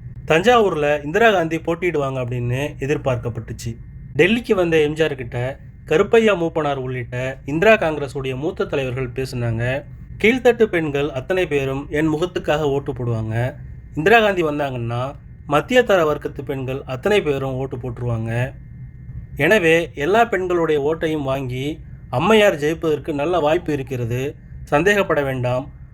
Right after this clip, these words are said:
அம்மையாரை நிறுத்துங்கள்" அப்படின்னு இந்திரா காங்கிரஸ் கட்சியுடைய மூத்த தலைவர் தேவராஜ் அரிசி கிட்ட வாக்குறுதி கொடுத்தாரு எம் ஜி ஆர். தஞ்சாவூர்ல களமிறங்க தயாரானாங்க இந்திரா காந்தி. இந்திரா காங்கிரஸ் தலைவர்கிட்ட வாக்குறுதி கொடுத்த சில மணி நேரங்கள்ல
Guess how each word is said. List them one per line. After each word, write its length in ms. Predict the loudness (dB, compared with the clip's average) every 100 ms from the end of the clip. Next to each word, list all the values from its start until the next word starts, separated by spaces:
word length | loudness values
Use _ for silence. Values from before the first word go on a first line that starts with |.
| -4
அம்மையாரை 480 | 0 4 6 6 2
நிறுத்துங்கள்" 440 | -2 -4 -4 -4
அப்படின்னு 580 | -4 -4 -4 -4 -4 -8 -12 -16 -4
இந்திரா 300 | 2 6 6
காங்கிரஸ் 460 | 4 0 -2 -6 -8
கட்சியுடைய 380 | -6 -6 -6
மூத்த 280 | -4 -2 -2
தலைவர் 480 | -2 -2 -2 -2 -6 -14 -20 -6 2
தேவராஜ் 520 | 6 6 4 2 -2 -12
அரிசி 340 | -4 -4 -4 -8
கிட்ட 460 | -8 -4 -4 -4 -8 -18 0
வாக்குறுதி 440 | 2 4 0 0
கொடுத்தாரு 720 | -4 -6 -4 -2 0 -2 -4
எம் 140 | -6 -4
ஜி 160 | -2
ஆர். 140 | -4 -6 -12 -16 -16 -16 -12 0
தஞ்சாவூர்ல 840 | 2 6 6 4 2 -2 -2 -6 -12 0
களமிறங்க 640 | 2 2 2 0 -2 -4
தயாரானாங்க 960 | -2 -2 0 0 -2 -2 -2 -2 -2 -4
இந்திரா 300 | -4 -2 -2
காந்தி. 340 | -4 -6 -8 -12 -16 -16 -16 -14 -16 -16 -16 -16 -4
இந்திரா 300 | 4 6 8
காங்கிரஸ் 560 | 4 2 0 -2 -4 2
தலைவர்கிட்ட 680 | 2 2 -4 -6 -2 0
வாக்குறுதி 460 | 2 2 4 2 2
கொடுத்த 300 | -2 -4 -6
சில 280 | 0 2 2
மணி 180 | 2 0
நேரங்கள்ல 760 | 0 0 -2 -4 -4 -4